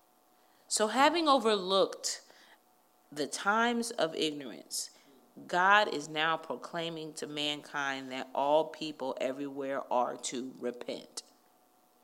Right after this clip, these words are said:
Because he has set a day on which he will judge the world in righteousness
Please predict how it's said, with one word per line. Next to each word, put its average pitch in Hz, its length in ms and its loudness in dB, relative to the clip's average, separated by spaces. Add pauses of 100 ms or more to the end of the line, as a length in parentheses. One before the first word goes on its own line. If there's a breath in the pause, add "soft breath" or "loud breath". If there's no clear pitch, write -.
(520 loud breath)
Because 254 400 4
he 277 200 4
has 339 220 6
set 233 380 8
a 170 100 4
day 185 400 4
on 165 240 -2
which 190 260 -2
he 226 140 -4
will 220 160 2
judge 208 400 2
the 190 100 -4
world 190 440 2
in 185 200 -6
righteousness 185 760 -4